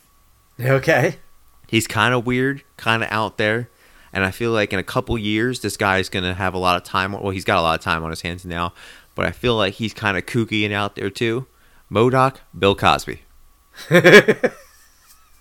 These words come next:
Speaker 1: I, I don't think he's getting out. Did you hear the, uh, report that, um,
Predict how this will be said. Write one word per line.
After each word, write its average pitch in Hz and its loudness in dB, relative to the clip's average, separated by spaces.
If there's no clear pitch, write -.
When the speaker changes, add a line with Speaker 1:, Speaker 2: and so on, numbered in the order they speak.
Speaker 1:
I, 233 6
I 220 8
don't 208 8
think 156 6
he's 135 0
getting 131 2
out. 131 2
Did 143 0
you 214 4
hear 202 10
the, 185 4
uh, 143 8
report 160 4
that, 147 2
um, 123 -2